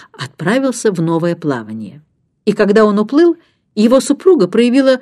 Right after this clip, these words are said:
большой интерес к ребятам. Она беседовала с ними, просила их петь и танцевать. «Это отвлекает меня от моих печалей», —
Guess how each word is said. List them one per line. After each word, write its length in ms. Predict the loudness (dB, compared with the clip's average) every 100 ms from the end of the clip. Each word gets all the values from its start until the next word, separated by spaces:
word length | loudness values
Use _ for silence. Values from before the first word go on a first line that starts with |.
| -4
большой 360 | 0 0 2 2
интерес 420 | 4 4 2 0
к 80 | -2
ребятам. 580 | -2 -2 -4 -10 -18 -20 _ _ -6
Она 240 | 0 2
беседовала 680 | 0 -2 -2 0 2 2 0
с 120 | -2
ними, 340 | -6 -6 -8 -10 -8
просила 340 | -4 0 2 2
их 200 | 0 -2
петь 320 | 2 2 0
и 40 |
танцевать. 760 | -10 -10 -8 -6 -4 -4 -10 _ _ _ _ _ _
«Это 240 | 0 2 0
отвлекает 560 | 0 -4 2 2 2
меня 380 | 0 -4 -4 -8 -10 -4
от 180 | 0 2
моих 280 | 2 2
печалей», — 680 | -2 -6 -6 -8 -8 -14